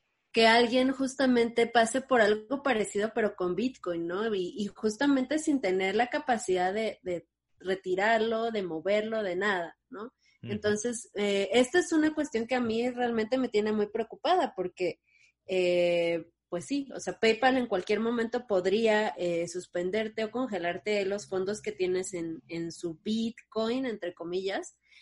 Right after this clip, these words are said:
Speaker 2: Ujú.
Speaker 1: y, y pues no te los da, no te los da y a ver cómo le haces, ¿no?
Speaker 2: De hecho, de hecho, PayPal en sus términos y condiciones deja claro muchas veces que ellos son los únicos titulares de esos Bitcoins. O sea,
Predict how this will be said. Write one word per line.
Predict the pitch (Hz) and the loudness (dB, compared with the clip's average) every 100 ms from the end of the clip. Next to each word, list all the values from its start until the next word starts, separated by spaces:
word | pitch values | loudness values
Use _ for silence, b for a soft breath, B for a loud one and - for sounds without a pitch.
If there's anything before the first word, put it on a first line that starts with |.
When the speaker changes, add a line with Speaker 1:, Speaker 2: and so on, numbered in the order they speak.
| b | b
Speaker 2:
Ujú. | 120 | -8
Speaker 1:
y, | 202 190 180 175 170 175 | -2 2 2 0 -2 -2
y | 185 | -2
pues | 190 190 | 0 0
no | 208 | 0
te | 240 | 2
los | 214 | 2
da, | 240 415 - _ _ - | 0 -2 -6 _ _ -6
no | 214 | -2
te | 262 | 0
los | 240 220 | 0 2
da | 247 330 | 2 4
y | 330 226 190 | 2 0 2
a | 185 | 2
ver | 190 202 | 4 2
cómo | 233 240 | 0 0
le | 185 | -2
haces, | 160 131 143 | -4 -8 -10
¿no? | 262 - _ _ | -10 -12 _ _
Speaker 2:
De | 117 107 | -8 -4
hecho, | 98 - 123 131 127 | -4 -4 -2 -2 -4
de | 113 104 | -4 -2
hecho, | 104 - 135 | -2 -4 -2
PayPal | 120 127 147 | -2 0 -2
en | 110 | -2
sus | 101 95 | -6 -8
términos | 107 110 127 | -6 -4 -4
y | 135 | -6
condiciones | 117 104 95 113 123 | -6 -8 -6 -6 -6
deja | 107 98 104 | -8 -12 -8
claro | 107 101 95 | -2 0 0
muchas | 92 123 139 120 | -4 -8 -6 -6
veces | 107 104 156 - B B B B | -6 -6 -8 -8 B B B B
que | 113 | -4
ellos | 107 120 | -2 -2
son | - 117 | -4 -6
los | 117 - | -6 -10
únicos | 113 107 110 | -12 -12 -10
titulares | 104 - 92 92 82 - - | -12 -8 -4 -2 -4 -16 -14
de | - 90 | -10 -8
esos | 85 92 82 | -6 -6 -6
Bitcoins. | 82 78 80 73 - - | -8 -10 -16 -16 -16 -12
O | |
sea, | 82 95 85 82 | -4 -2 -2 -6